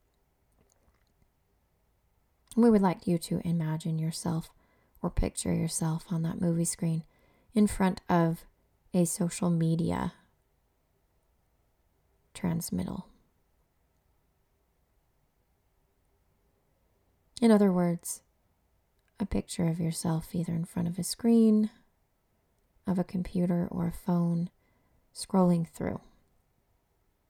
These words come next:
And we would like you to notice the energetic bursts which are emitted from each post you view.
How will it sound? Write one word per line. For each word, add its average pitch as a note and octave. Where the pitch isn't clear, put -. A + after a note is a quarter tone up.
And G3+
we G#3+
would G#3+
like G#3+
you A#3
to G3
notice F#3
the G3
energetic F3
bursts -
which F3+
are F3
emitted F#3
from F3+
each -
post -
you E3
view. E3